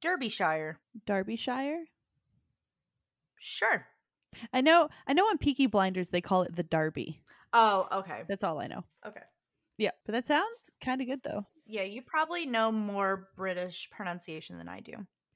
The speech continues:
Speaker 2: <laughs> I did watch a two-year-old Irish boy talking a lot today, so.
Speaker 1: Frangipane is a velvety almond cream that is enhanced with just a hint of vanilla.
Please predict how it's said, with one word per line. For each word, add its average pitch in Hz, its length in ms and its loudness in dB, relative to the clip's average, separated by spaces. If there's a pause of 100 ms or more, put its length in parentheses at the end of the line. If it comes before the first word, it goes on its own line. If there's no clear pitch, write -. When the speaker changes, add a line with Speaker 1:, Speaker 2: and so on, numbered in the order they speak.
(320)
Speaker 2:
<laughs> - 880 -18
I 202 100 4
did 208 240 2
watch 202 280 2
a 175 40 -6
two-year-old 170 580 0
Irish 160 380 0
boy 151 200 0
talking 156 400 -2
a 143 60 -4
lot 143 300 2
today, - 300 -4
so. 151 320 -4 (440)
Speaker 1:
Frangipane 240 600 -4
is 208 140 -6
a 202 40 -8
velvety 214 520 -4
almond 196 440 -4
cream 254 360 -6
that 190 140 -4
is 180 160 -6
enhanced 220 560 -8
with 190 180 -12
just 285 260 -8
a 185 40 -6
hint 370 400 -10
of 302 140 -4
vanilla. 170 560 0